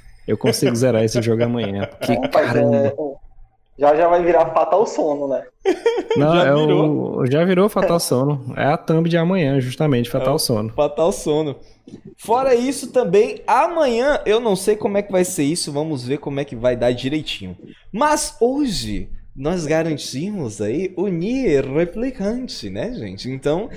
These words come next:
Speaker 3: está, eh, só esperando, ah, liberar, porque infelizmente a, a Square não liberou, ah, o pré-download, né? Então vamos esperar da hora pra poder baixar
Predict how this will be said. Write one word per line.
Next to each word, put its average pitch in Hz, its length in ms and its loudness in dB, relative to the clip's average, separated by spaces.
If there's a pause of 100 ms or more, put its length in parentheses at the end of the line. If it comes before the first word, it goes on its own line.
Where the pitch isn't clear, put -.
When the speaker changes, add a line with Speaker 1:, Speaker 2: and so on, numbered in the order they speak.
(280)
Speaker 3:
está, 165 560 0 (320)
eh, 147 200 2
só 190 220 2
esperando, 196 760 0
ah, 143 260 2
liberar, 151 480 2
porque 165 280 -2
infelizmente 131 840 -4
a, 120 480 0
a 120 100 2
Square 117 440 -2
não 123 200 -4
liberou, 120 540 -2 (500)
ah, 110 300 -2
o 120 120 -6
pré-download, 131 880 0
né? 294 200 -12 (240)
Então 175 280 -2
vamos 175 240 -2
esperar 156 360 0
da 151 220 0
hora 165 220 2
pra 180 120 -4
poder 170 260 -2
baixar 175 840 -2